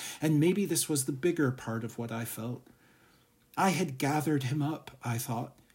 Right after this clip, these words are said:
and this sparked a sense of warmth that started in the central pit of me and then radiated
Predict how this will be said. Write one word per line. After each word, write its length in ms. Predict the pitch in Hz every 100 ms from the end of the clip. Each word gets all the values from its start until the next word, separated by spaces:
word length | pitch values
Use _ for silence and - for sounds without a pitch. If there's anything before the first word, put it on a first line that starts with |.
| _ _ _ -
and 180 | 147 160
this 160 | 165
sparked 540 | - - 156 151 - 147
a 60 |
sense 340 | 139 156 139 131
of 180 | 135 127
warmth 500 | 131 139 127 - -
that 140 | 139
started 580 | - - 131 135 135 131
in 100 | 123
the 80 | 127
central 500 | - 131 131 131 131
pit 320 | - - 131
of 180 | 131 131
me 180 | 127
and 160 | 123 127
then 200 | 120 110
radiated 720 | 110 117 113 107 101 101 98